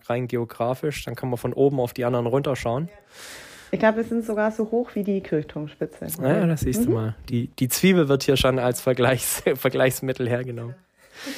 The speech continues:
Speaker 1: Dann hast du deine Ausbildung in Kuppingen gemacht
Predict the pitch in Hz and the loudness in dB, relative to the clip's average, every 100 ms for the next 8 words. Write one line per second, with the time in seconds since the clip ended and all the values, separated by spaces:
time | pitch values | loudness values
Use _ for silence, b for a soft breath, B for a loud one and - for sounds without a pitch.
0 | 262 B B B B B B 156 170 208 | -12 B B B B B B 0 4 2
1 | - 220 220 196 - 180 180 175 196 - | 4 6 8 6 4 2 2 0 0 0
2 | 208 190 170 - 180 208 214 214 254 - | 0 0 -4 -4 -2 0 0 -4 -6 -12